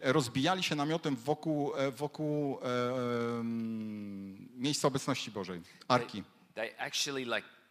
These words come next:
Speaker 2: the whole camp, hundreds of thousands of them, were camping around the ark of God's presence.
Speaker 1: Setki tysięcy ludzi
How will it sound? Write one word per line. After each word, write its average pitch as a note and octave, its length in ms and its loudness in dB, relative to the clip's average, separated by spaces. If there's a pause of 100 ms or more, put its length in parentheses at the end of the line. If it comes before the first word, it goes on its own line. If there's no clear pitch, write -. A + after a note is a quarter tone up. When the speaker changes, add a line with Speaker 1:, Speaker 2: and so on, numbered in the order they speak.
(1400)
Speaker 2:
the A#2+ 100 -2 (320)
whole D#3+ 300 8 (300)
camp, B2+ 400 0 (580)
hundreds D3+ 640 4
of - 180 -4
thousands C3+ 640 6
of F#2 120 -8
them, G2+ 300 -8 (420)
were A2 200 -12 (400)
camping C#3 720 0
around A#2 840 0
the A#2 200 -8
ark A2+ 420 -2
of G2 120 -10
God's - 320 -6
presence. - 340 -10
Speaker 1:
Setki D3 380 0
tysięcy C#3+ 460 2
ludzi A2+ 300 2